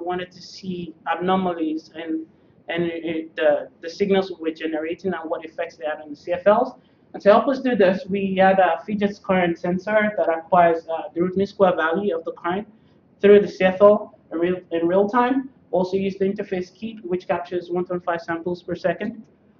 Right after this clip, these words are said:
Uh, well, we also wrote, uh, a real-time plotting tool in dot net, uh, just to help us visualize, you know, how much current was flowing through it.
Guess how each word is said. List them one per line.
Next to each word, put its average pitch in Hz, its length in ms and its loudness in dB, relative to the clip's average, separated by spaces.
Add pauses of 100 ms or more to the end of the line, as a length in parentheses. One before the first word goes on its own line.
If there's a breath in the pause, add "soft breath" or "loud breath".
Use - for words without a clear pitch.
(340)
Uh, 180 480 4
well, 175 360 -2
we 185 160 -6
also 190 420 0
wrote, 180 420 -4
uh, 156 340 -2 (100)
a 175 80 -4
real-time 196 400 0
plotting 185 320 0
tool 175 240 -4
in 160 120 -2
dot 156 240 -8
net, 202 300 -2 (140)
uh, 156 280 -10
just - 200 -20
to 180 60 -2
help 175 200 -2
us 165 140 -10
visualize, 160 800 -6 (420)
you 160 140 -10
know, 139 200 -8 (680)
how 349 120 -2
much 349 240 -8
current - 180 -12
was - 140 -20
flowing 190 260 -4
through - 200 -10
it. - 100 -20